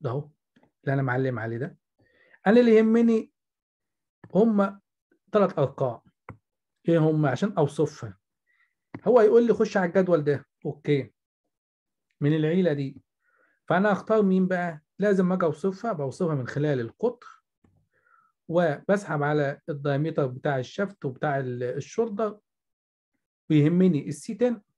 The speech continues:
والسي نوت. الكلام ده لو هي ديب جروف هاذكرهم، ولو هي انجلر كونتاكت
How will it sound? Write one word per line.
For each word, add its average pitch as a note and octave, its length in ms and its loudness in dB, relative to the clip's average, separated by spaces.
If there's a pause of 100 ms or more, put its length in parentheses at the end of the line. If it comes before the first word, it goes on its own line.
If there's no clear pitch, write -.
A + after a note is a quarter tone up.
(680)
والسي E3 340 -4
نوت. D3 320 -4 (1080)
الكلام F3+ 420 0
ده D#3+ 100 0
لو C#3 200 2
هي E3 180 2
ديب D#3 220 -6
جروف A#3 500 -10 (300)
هاذكرهم، G3+ 920 -6 (360)
ولو C#3 280 0
هي F#3 140 4
انجلر F3+ 480 -4
كونتاكت F#3+ 560 -8